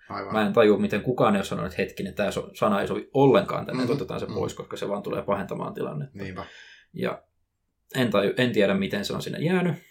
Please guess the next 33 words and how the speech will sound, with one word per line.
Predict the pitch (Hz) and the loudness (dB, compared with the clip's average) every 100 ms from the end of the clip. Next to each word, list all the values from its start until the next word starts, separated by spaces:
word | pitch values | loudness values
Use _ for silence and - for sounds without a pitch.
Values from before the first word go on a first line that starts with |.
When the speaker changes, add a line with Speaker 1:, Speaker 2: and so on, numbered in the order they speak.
| - | -14
Speaker 1:
Mm. | 117 - _ | -12 -14 _
Speaker 2:
mutta | 117 110 - 104 - _ _ | -8 -8 -2 -2 -2 _ _
siellä | - - 104 95 | -20 -4 -2 2
se | 135 | 4
on | 135 | 4
yhtä | 123 - | 4 2
kaikki, | - 104 - 107 | 2 2 2 4
ja, | 98 - | 4 4
ja | 101 95 - _ - - - _ - | 2 0 -8 _ -20 -20 -20 _ -8
Afganistanin | - 104 98 110 104 | -4 0 0 -2 -2
sota | 101 - 98 | -2 2 2
ja | 104 | 2
Irakin | 101 - 101 | 0 -2 -6
sota, | 101 - | -6 -6
niin | 92 | -6
sit | 101 | -6
näyttäytyy | 95 98 - 101 104 107 | -6 -6 -4 -4 -2 0
aika | - - | 0 -2
paljon | - 110 110 | -2 -2 -2
niinku | 113 117 - - - | -6 -8 -12 -14 -14
Speaker 1:
Mm-hmm. | 104 95 107 98 | -14 -14 -12 -8
Speaker 2:
negatiivisemmin | 95 95 95 95 95 107 120 120 - | -4 -4 -2 -6 -6 -10 -12 -14 -10
myös | - 60 - | -8 -8 -8
sit | - | -10
niinku | - - | -8 -2
arabialaisessa, | 113 - 120 123 127 123 - - _ - - | -2 -2 -4 -2 -4 -4 -8 -10 _ -20 -18
Speaker 1:
Niinpä. | 110 101 90 - _ 175 | -16 -16 -18 -20 _ -12
Speaker 2:
ää, | 160 131 - - - | -8 -8 -10 -14 -14
arabialaisen | - 120 107 104 101 92 90 | -2 0 2 2 2 -2 -6
historiaymmärryksen | 92 101 98 - - - - - _ - | -6 -6 -4 -4 -6 -8 -12 -18 _ -12
näkökulmassa | 95 - - - - - - | -10 -8 -10 -10 -10 -12 -14
myös. | - - - | -14 -18 -18
Speaker 1:
Joo. | - 123 98 98 | -12 -10 -10 -14